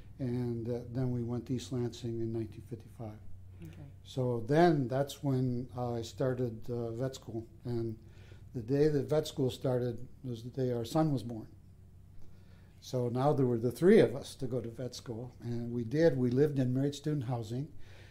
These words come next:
Speaker 1: and that had recently been barracks for military.
Speaker 2: During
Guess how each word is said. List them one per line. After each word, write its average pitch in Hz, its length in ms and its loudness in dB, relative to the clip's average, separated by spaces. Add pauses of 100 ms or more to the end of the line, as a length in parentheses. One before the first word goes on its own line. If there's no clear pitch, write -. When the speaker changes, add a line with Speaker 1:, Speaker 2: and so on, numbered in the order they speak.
(120)
Speaker 1:
and 117 200 -4
that 143 300 4
had 135 260 0
recently 139 560 0
been 123 380 0
barracks 139 500 2
for 120 420 -2 (260)
military. 135 720 0
Speaker 2:
During 180 280 -4